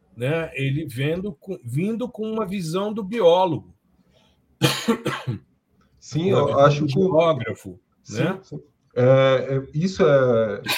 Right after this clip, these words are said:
Speaker 2: na verdade, é uma, não é nenhuma tendência, né? Não é nem o futuro, é, é o presente. Acho que a gente entender, ser,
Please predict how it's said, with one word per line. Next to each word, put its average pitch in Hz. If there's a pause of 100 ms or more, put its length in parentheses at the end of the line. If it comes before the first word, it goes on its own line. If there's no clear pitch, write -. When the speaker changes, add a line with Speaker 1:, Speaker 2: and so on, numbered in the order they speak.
(160)
Speaker 2:
na 127
verdade, 143 (840)
é 131
uma, 156
não 143
é 156
nenhuma 190
tendência, 143
né? 120
Não 131
é 131
nem 143
o 170
futuro, 135
é, 131
é 127
o 127
presente. 143
Acho 123
que 139
a 139
gente 147
entender, 143
ser, 151